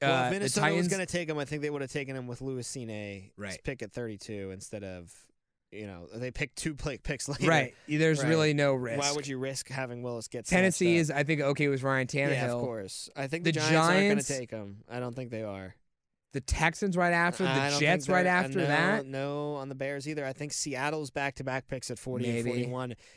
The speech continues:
Speaker 1: If things hold pat and there's no trades, which, I mean, there was so many yesterday, how could you say there aren't gonna be?
Speaker 2: The Colts
Speaker 1: That's probably where
Speaker 2: obviously
Speaker 1: you
Speaker 2: won't.
Speaker 1: go.
Speaker 2: That's their first pick of the draft 'cause they traded their,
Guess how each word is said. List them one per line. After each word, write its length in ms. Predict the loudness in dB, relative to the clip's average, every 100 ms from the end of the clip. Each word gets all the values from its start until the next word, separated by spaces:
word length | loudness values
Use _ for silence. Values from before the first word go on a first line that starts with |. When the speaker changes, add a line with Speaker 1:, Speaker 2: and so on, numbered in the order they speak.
| -8
Speaker 1:
If 180 | -6 -6
things 400 | -4 -4 -2 -4
hold 240 | -4 -4 -2
pat 220 | 0 0
and 80 | -2
there's 200 | -6 -6
no 160 | -8
trades, 420 | -6 -4 -4 -6 -12
which, 160 | -12
I 40 | -12
mean, 140 | -12
there 100 | -10
was 100 | -10
so 160 | -8 -8
many 220 | -8 -10
yesterday, 560 | -10 -10 -10 -8 -10 -12 _ -12
how 100 | -12
could 140 | -12 -14
you 80 |
say 160 | -12 -10
there 160 | -8 -8
aren't 200 | -10 -10
gonna 160 | -12
be? 240 | -10 -12 -12 _ _ _
Speaker 2:
The 80 | 0
Colts 200 | 6 6
Speaker 1:
That's 120 | 6
probably 100 | 4
where 40 | 4 4 4
Speaker 2:
obviously 120 | 2
Speaker 1:
you 60 | 4
Speaker 2:
won't. 240 | 6 6
Speaker 1:
go. 20 |
Speaker 2:
That's 220 | 4 2 4
their 180 | 2
first 440 | 2 2 2 0 -6
pick 460 | 0 2 2 0 -6
of 220 | -2 -2
the 100 | -4
draft 640 | -4 2 4 4 0 -6 -8
'cause 180 | -4 0
they 220 | 0 -2
traded 640 | -8 -2 2 4 4 2 2
their, 260 | 2 0